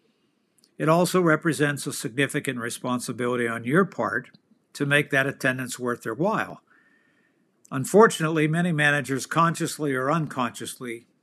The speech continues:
abuse this authority. A young friend recently described her boss's meetings as generally consisting of long-winded monologues about whatever's on his mind,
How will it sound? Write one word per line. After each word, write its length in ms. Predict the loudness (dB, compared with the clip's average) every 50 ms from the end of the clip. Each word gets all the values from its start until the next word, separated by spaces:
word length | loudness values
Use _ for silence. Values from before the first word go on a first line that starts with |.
| _ _ _ _
abuse 520 | -8 -8 -8 -4 0 2 2 2 2 0 -4
this 200 | -4 -6 -6 -10
authority. 520 | -12 -12 -12 -12 -12 -10 -12 -14 -14 -16 _ _ _ _ _ _ _ _ _ _ _ _ _ _ _ _ _ _ _ _ _ _ _ _ -4
A 120 | 2 6 8
young 300 | 8 8 6 4 2 -2
friend 380 | -2 -2 -2 -2 -2 -4 -6
recently 440 | -4 -4 -4 -4 -6 -8 -12 -12 -10
described 540 | -10 -12 -12 -8 -8 -6 -6 -6 -6 -6 -6
her 120 | -6 -6
boss's 480 | -4 -2 -2 -2 -2 -4 -6 -12 -12 -10
meetings 560 | -8 -8 -8 -8 -8 -12 -16 -14 -14 -14 -16 _ _ _ _ _ _ _ _ -2
as 180 | 0 0 0 0
generally 540 | -2 0 2 2 4 4 2 0 0 -2 -2
consisting 760 | -4 -6 -6 -6 -2 -4 -4 -4 -4 -8 -10 -10 -10 -12 -16 _ _ _ _ _ -10
of 140 | -8 -4 0
long-winded 600 | 2 2 4 4 4 4 4 4 4 2 2 0
monologues 800 | 2 4 6 6 6 6 2 0 0 -2 -4 -4 -6 -6 -8
about 280 | -6 -4 -2 -4 -4 -6 _ _ _ _ _ _ _ _
whatever's 480 | -2 0 2 4 4 4 4 2 2
on 140 | 2 0 0
his 140 | -2 -4 -4
mind, 440 | -2 -2 -2 -2 -4 -8 -10 -16